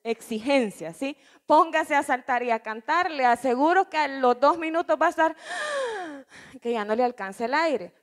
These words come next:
Pero bendito sea el nombre del Señor, que cuando Él venga por su iglesia, allá no vamos a sufrir de que si saltamos no cantamos y si cantamos no saltamos.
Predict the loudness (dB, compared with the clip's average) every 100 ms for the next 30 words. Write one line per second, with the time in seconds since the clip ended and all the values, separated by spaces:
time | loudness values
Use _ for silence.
0 | -2 2 4 2 -4 -6 -6 -4 -4 -2
1 | -2 0 0 -2 -4 -2 -2 -2 -2 -4
2 | -2 -2 -2 -4 -2 -2 0 -2 -4 -2
3 | 0 0 0 0 0 0 -2 0 -2 0
4 | 0 2 2 2 2 -2 -2 -4 -2 -4
5 | -6 -6 -8 -4 -4 -4 -2 -2 0 0
6 | -2 -2 -6 -2 2 2 0 -2 -4 -2
7 | 0 0 0 0 0 -4 -2 -2 -4